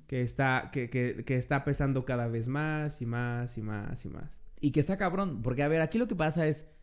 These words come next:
Speaker 2: sucede lo del Paso, Texas, que es algo, insistimos una vez más, bastante triste, muy cabrón, pero al día siguiente sale mi compañero, el anaranjado Donald Trump,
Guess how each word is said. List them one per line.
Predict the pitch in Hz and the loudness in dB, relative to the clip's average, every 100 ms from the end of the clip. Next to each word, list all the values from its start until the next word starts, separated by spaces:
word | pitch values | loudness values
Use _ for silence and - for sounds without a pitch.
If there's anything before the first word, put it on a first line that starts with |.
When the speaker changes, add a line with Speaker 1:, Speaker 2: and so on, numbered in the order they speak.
| - - - | -20 -20 -6
Speaker 2:
sucede | - 170 247 247 | 0 4 6 6
lo | 208 | 6
del | 135 135 | 4 4
Paso, | 165 147 143 | 2 0 0
Texas, | 202 233 359 - - - - | -2 -2 -4 -8 -10 -10 -8
que | - 139 | 0 2
es | 160 | 4
algo, | 143 131 | 2 2
insistimos | 123 113 131 151 143 135 | 2 0 0 0 0 2
una | 135 | 0
vez | 123 | 2
más, | 160 175 - - - | 0 0 -4 -14 -4
bastante | 117 107 143 127 | -2 0 0 0
triste, | 113 151 151 170 - | -2 -2 -2 -4 -2
muy | 139 143 | 0 0
cabrón, | 131 120 143 165 - - - - | 0 0 0 -2 -6 -12 -12 0
pero | 147 | 2
al | 175 | 4
día | 226 | 4
siguiente | 208 185 180 180 175 | 4 4 4 4 2
sale | 139 147 156 147 143 - | 2 4 4 2 0 0
mi | 123 117 113 | 2 2 2
compañero, | 120 117 117 123 143 143 143 143 - | 0 0 2 4 4 4 4 2 0
el | 120 107 107 | 0 2 2
anaranjado | 110 107 107 107 101 127 131 135 123 - | 2 2 2 2 0 0 0 0 -2 -4
Donald | 113 131 127 113 | -2 0 0 0
Trump, | 139 147 | 0 0